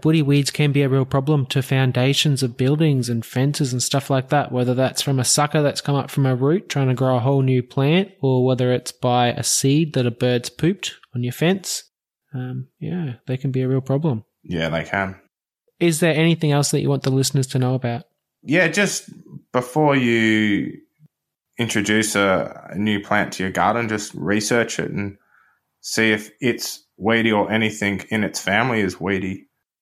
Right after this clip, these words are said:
Speaker 2: and try and find an alternative plant that, that's not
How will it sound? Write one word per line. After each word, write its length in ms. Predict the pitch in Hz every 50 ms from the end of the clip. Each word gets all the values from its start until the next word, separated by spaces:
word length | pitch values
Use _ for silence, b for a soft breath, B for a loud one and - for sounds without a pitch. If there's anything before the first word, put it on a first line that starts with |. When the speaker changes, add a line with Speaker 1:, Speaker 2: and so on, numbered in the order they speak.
| _ _ _
Speaker 2:
and 160 | - 104 107
try 180 | - - 113 110
and 120 | 104 104
find 200 | - 104 104 101 101
an 80 | 98
alternative 600 | 95 95 98 95 - - 101 104 101 101 95 - -
plant 360 | - 90 98 85 - - -
that, 180 | 90 87 82 - - _ _
that's 300 | - 85 76 - - -
not 300 | 101 101 110 123 - -